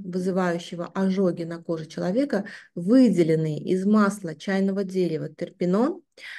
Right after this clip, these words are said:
а, терпенен четыре О Л практически не раздражает даже чувствительную кожу.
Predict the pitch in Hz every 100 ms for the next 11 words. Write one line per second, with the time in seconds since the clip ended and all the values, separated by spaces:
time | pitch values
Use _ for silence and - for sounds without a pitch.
0 | - - - 233 233 240 208 214 202 180
1 | 190 202 320 - 262 247 233 233 - 208
2 | - 202 202 190 175 175 247 247 233 226
3 | 196 214 240 202 202 196 180 156 147 -
4 | 151 180 220 220 208 - 175 180 190 180
5 | 180 180 180 165 160 - -